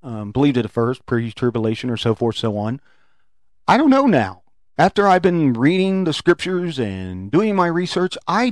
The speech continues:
don't know how far God is going to have us live through this. I hope and pray that none of us have to go through any of this, but we ain't seen nothing yet.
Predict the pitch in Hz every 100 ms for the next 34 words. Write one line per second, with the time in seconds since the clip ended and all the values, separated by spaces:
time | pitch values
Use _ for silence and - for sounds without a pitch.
0 | 165 135 156 175 - 123 139 139 113 101
1 | 147 147 - 143 147 117 - 117 117 120
2 | 110 117 113 110 113 107 110 101 - 107
3 | 123 120 110 98 92 85 - - - _
4 | - - _ _ - 107 107 - - 294
5 | - - _ _ - - - - 196 285
6 | 247 120 107 107 160 240 147 - 113 120
7 | 113 95 110 110 98 92 85 - - 117
8 | - 110 208 220 151 123 - 147 117 101
9 | - 113 117 147 127 107 113 104